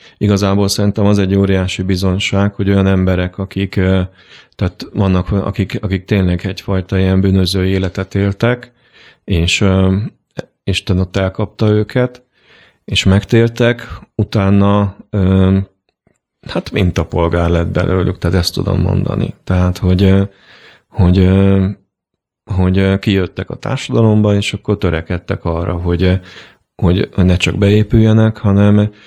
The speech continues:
egyrészt a személyes életükbe, amit addig úgymond az ördög tönkretett, abban, ö, egy helyreállás legyen, egy kárpótlás legyen, és, ö, és, ö, társadalmilag is egy,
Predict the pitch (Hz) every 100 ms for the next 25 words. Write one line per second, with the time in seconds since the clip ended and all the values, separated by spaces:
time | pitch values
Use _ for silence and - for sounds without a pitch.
0 | - _ 92 92 90 - 92 98 92 92
1 | 95 95 95 92 - 90 92 92 92 90
2 | 90 92 92 92 - 104 90 90 92 95
3 | 90 95 - 95 92 92 90 92 92 -
4 | 85 92 90 95 92 92 - - - -
5 | - 98 95 95 90 92 92 95 92 90
6 | 87 92 - 95 90 95 95 98 90 -
7 | 92 87 87 87 92 - 92 90 95 92
8 | - - - - _ - 87 85 - 92
9 | 92 92 90 - _ _ _ 90 80 -
10 | 92 87 90 90 90 90 90 - - 92